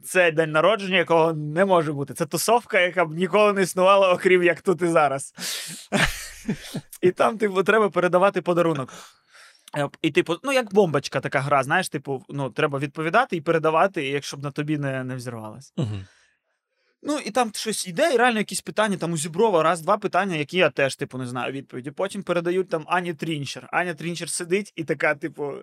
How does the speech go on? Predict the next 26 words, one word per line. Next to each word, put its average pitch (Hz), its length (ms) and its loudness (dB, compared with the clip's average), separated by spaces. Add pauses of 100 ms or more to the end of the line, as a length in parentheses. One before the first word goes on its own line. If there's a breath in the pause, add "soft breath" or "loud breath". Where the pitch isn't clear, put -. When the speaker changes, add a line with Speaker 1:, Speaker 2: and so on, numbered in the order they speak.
Speaker 1:
Аня 262 260 0
Трінчер, 185 380 -4
я 233 140 4
був, 277 240 0 (340)
я 226 80 0
в 262 400 -2
одній 277 220 4
команді 247 380 4
з 220 60 2
Ані 220 200 4
Трінчер, 185 420 -2
розумієш? 220 480 -2 (280 loud breath)
Я 214 140 4
в 214 100 -8
подкасті 226 680 2
два 196 220 4
роки 240 260 4
співав, 208 400 2
коротше, 196 380 4
понятно, 190 460 2
для 180 140 4
того, 208 240 4
щоб, 160 300 0
для 175 180 2
цього 202 220 4
моменту. 160 540 -2